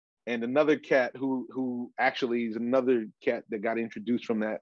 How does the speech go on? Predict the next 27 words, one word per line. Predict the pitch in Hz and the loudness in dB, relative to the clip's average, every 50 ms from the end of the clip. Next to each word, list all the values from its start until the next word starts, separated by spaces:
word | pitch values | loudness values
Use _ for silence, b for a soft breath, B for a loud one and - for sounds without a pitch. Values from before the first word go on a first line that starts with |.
| _ _ - | _ _ 2
film | 135 123 117 107 | 2 2 2 0
to | - _ | -4 _
the | 113 113 | -2 0
American | 104 104 117 127 131 120 120 104 98 | 2 4 6 6 6 6 4 2 2
audiences | 98 101 95 98 101 101 101 98 - - 104 98 95 95 - b b b b b _ | 2 2 2 2 2 0 0 -2 -4 -6 -6 -4 -4 -4 -6 b b b b b _
named | 101 101 98 - | 0 0 2 2
Ashley | 110 110 110 - - - 107 101 | 2 2 2 2 2 2 4 4
Walters. | 92 110 120 120 110 - 104 92 87 - | 6 6 6 6 4 2 -2 -2 -2 -2
He | - 101 101 | -2 0 0
was | 98 92 | 0 0
a, | 101 90 | 0 0
he's | 104 104 98 90 | 2 0 2 2
a, | 92 90 90 - - 92 | 2 0 0 0 -2 -2
a, | 95 87 87 82 - - 90 | -2 -2 -2 -4 -4 -4 -6
a | 87 | -2
rapper | 85 107 113 117 - - 101 95 92 | 2 2 2 2 2 2 0 0 0
in | 90 87 87 87 87 | -2 -2 -4 -8 -6
the | 95 95 | -6 -4
U | 101 107 98 - | -4 -4 0 2
K. | 113 113 107 95 - B B B B B B _ - | 2 4 4 2 0 B B B B B B _ 2
Now | 104 113 131 127 | 2 4 6 4
everybody | 123 113 113 107 110 104 107 | 4 4 4 4 4 4 4
knows | 101 107 107 107 101 | 2 2 2 2 2
him | 110 98 | 0 -6
from | - - - | -8 -12 -4
Top | - - 110 110 - | -2 -2 -2 -2 -2
Boy. | 104 101 92 82 | -2 -2 -2 -2